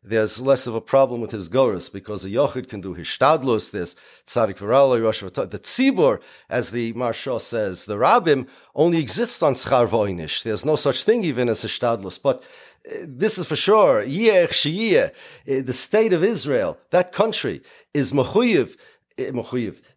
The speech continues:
the dynamics of his Goris Bumois, that it only backfires on us. Not, we're ta-, not talking about Osir over here. We're talking about what backfires against Jews. Antagonizing nations,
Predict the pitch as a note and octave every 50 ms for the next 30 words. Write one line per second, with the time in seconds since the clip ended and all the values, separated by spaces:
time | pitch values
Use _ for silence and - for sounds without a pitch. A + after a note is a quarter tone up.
0 | _ - - D3 C3+ A2+ C#3 F3 E3 - D3+ C#3 C#3 C#3+ D#3+ G3+ A3 G#3 F3 -
1 | - - - - C3+ C#3 C3+ C3 - _ _ - A#2 C#3+ B2 G2+ G2+ B2 E3+ G3
2 | G3 D#3 A#2 A2+ E3 A3 A3 G#3 E3 - E3 D3+ C3 C#3+ E3 G3+ G3+ F#3+ D3 -
3 | - A3 A#3+ B3 - - G3 E3+ D#3+ D3 C#3 A#2 B2 B2+ B2 A#2 A2 G#2 - -
4 | F#3+ A3+ A3+ - _ _ - E3+ F3 E3 - - G3+ F3+ A3 A#3 A#3 - - A3+
5 | A3 G#3+ G3+ G3 G3 - - A3 - - - F3 D#3 C#3 A#2 A#2+ B2+ A#2+ A#2+ -
6 | - G3 G#3 G3 F#3+ F#3 F#3 F#3 F#3 - E3 - - _ - G#3+ G#3+ - - -
7 | F3 E3 D#3+ D#3 C#3+ C#3+ D3+ C3+ F3 E3+ D3 A2+ - G3 A#3+ A#3 F3 G2+ - -
8 | - - - - - - - - _ _ _ _ _ _ - D3 C#3+ - - -
9 | G#3+ A3+ G3+ G#3 F#3 F3 D#3+ D3 B2 C#3 C#3 C3+ C3 C3 - - B2+ A#2 -